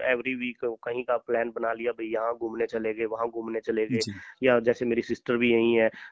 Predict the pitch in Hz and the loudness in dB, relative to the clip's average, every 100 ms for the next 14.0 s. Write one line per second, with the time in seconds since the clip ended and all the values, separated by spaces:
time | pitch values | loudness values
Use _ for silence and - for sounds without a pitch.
0 | - 120 123 - 120 120 120 117 113 117 | 2 4 6 6 4 6 6 6 4 2
1 | 117 113 113 110 - 117 113 110 - 123 | 2 2 0 -2 -2 -2 0 -4 -4 0
2 | 113 120 117 117 113 - 120 110 113 113 | 0 0 -2 0 -2 -2 -2 0 2 2
3 | 113 - 123 117 120 110 110 113 117 110 | 0 -2 -2 0 0 0 0 0 2 2
4 | 107 110 110 - - _ 131 131 131 117 | 2 -2 -4 -10 -20 _ 4 6 4 2
5 | 107 104 107 - 123 120 113 113 113 123 | 0 -2 -4 -6 -2 0 2 2 2 0
6 | 117 113 107 113 107 113 113 107 107 117 | 2 2 2 0 0 -2 0 0 -2 0
7 | 113 104 113 107 113 110 113 110 120 113 | 0 0 0 0 0 0 2 2 2 2
8 | 113 117 - 113 113 110 110 110 107 110 | 2 0 0 -4 -2 -2 -2 -2 -2 -2
9 | - - - - 123 127 120 127 123 135 | -6 -10 -14 4 8 8 8 4 4 4
10 | 131 123 117 - 120 131 127 151 143 139 | 4 0 -6 -6 0 2 4 6 4 6
11 | 135 135 131 135 131 143 127 123 120 135 | 4 4 4 0 2 4 4 4 4 4
12 | 117 107 101 - 107 117 _ _ _ - | 2 2 -2 -6 -10 -12 _ _ _ -4
13 | - 131 - - 135 135 147 143 135 | 6 6 6 2 0 2 2 2 2